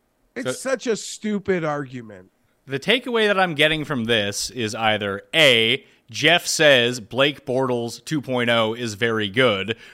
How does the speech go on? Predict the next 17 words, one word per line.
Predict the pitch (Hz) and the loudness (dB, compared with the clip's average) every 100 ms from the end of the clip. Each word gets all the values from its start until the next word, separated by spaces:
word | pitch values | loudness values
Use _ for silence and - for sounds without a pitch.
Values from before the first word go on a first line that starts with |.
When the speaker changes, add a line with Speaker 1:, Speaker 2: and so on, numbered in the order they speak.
| _ | _
Speaker 2:
or | - 175 160 131 117 117 - | 2 4 6 6 4 0 -4
Jeff | - 143 131 | 2 4 4
says | - 131 123 117 110 - - _ _ _ _ | 2 4 4 4 0 -6 -18 _ _ _ _
internet, | 165 170 170 160 160 160 - | 4 6 6 8 6 4 -8
social | - 160 143 165 | 0 2 2 0
media, | 147 143 143 139 | 2 2 2 2
superstar | 120 - 170 151 135 143 127 117 | 2 0 -2 -2 2 4 4 2
quarterback | 156 151 135 117 110 110 - | -2 0 0 2 2 2 0
out | 143 131 | 0 2
of | 123 | 0
league, | 123 127 110 98 - | 0 -2 -2 -6 -8
now | 123 120 | 2 2
selling | 123 127 117 110 | 4 2 2 -2
feet | - 139 - | -6 -10 -6
pics | 113 - | -8 -6
on | 104 | -8
OnlyFans. | 110 110 101 92 82 - - | -6 -8 -10 -12 -18 -18 -20